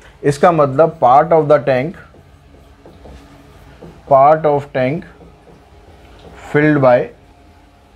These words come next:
A and B in one minute, तो ये आ जाएगा वन बाय वन ट्वेंटी, क्योंकि one twenty minutes के अंदर ये दोनों कर रहे हैं,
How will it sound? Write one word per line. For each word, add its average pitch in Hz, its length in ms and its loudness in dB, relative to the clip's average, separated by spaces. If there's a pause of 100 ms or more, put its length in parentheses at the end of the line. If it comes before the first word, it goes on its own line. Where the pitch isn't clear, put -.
(1400)
A 175 240 2 (100)
and 147 360 -2
B 139 140 2 (1600)
in 151 220 0
one 139 300 0
minute, 143 280 -2 (2250)
तो 170 100 -4
ये 170 140 4
आ 170 80 4
जाएगा 160 240 2
वन 160 280 0
बाय 156 160 4
वन 160 240 0
ट्वेंटी, 165 320 0 (960)
क्योंकि 123 200 0
one 143 200 2
twenty 151 260 0
minutes 160 300 0
के 180 80 -2
अंदर 170 220 0
ये 180 60 2
दोनों 170 300 2
कर 180 100 4
रहे 180 120 -2
हैं, 180 100 -10